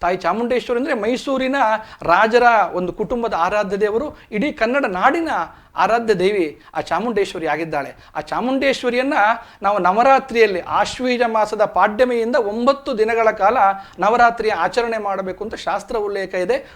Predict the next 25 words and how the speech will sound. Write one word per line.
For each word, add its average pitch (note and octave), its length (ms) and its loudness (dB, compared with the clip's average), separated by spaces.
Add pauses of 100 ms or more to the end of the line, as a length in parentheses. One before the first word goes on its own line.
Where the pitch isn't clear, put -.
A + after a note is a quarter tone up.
(120)
ಪುರಾಣಗಳಲ್ಲಿ G#3+ 640 0
ಹೇಳಿದೆ, G3 500 -4
ಸಪ್ತಶತಿಯಲ್ಲಿ A3+ 720 0
ಉಲ್ಲೇಖ G3 360 -2
ಇದೆ. F#3+ 500 -4
ಇದೆಲ್ಲ A3 360 0
ಉಲ್ಲೇಖ B3 380 0
ಇದ್ದು C4+ 540 -4
ಸಾವಿರಾರು B3 440 4
ವರ್ಷದಿಂದ A#3 400 -2
ದಸರಾ F#3+ 380 -2
ಉತ್ಸವ G3+ 320 -6
ನಡೆದು F#3 220 -2
ಬರ್ತಾ F3+ 300 0
ಇದೆ. C3 220 -8 (300)
ಇದಕ್ಕೆ B3 260 -2
ವಿರುದ್ಧವಾಗಿ C4 680 2
ಮಹಿಷಾ A3+ 400 2
ದಸರಾ, F#3 280 -2
ಮಹಿಷ G3 400 -2 (180)
ಅಸುರ, G3 260 -2 (440)
ಮ-, D#3+ 80 -8 (120)
ಅಸುರನನ್ನ C4 600 0
ಸಂಹಾರ A3+ 540 0
ಮಾಡಿರ್ತಕ್ಕಂತಹ A3 1040 -2